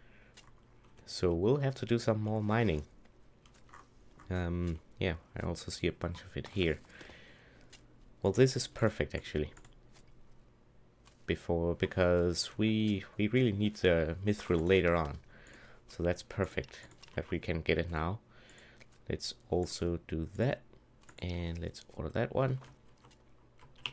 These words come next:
And that one. And let's get some ladders down here as well.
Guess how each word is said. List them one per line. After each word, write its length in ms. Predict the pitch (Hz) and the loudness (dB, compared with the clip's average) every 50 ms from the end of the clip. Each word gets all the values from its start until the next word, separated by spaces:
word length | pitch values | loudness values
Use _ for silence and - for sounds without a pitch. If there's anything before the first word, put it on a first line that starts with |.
| - - - - | -12 -20 -16 -8
And 200 | - 80 80 80 | -6 -6 -4 0
that 240 | 110 107 104 - - | 0 0 0 0 0
one. 260 | 110 110 107 107 107 - - - - - - | 2 2 2 0 -4 -8 -16 -20 -20 -18 -12
And 100 | - 87 | -8 -6
let's 200 | 87 85 - - | -6 -6 -8 -8
get 200 | - - 87 - | -2 -2 -2 -2
some 220 | - - 90 85 87 | -2 -4 -4 -2 -2
ladders 340 | 87 85 85 82 85 - | 0 -2 -2 -2 -4 -8
down 220 | - - 85 82 85 | -4 -2 -2 -2 -2
here 200 | 87 87 82 85 | -4 -4 -4 -4
as 200 | 80 - - - | -4 -6 -6 0
well. 220 | - 78 73 69 | 0 2 0 0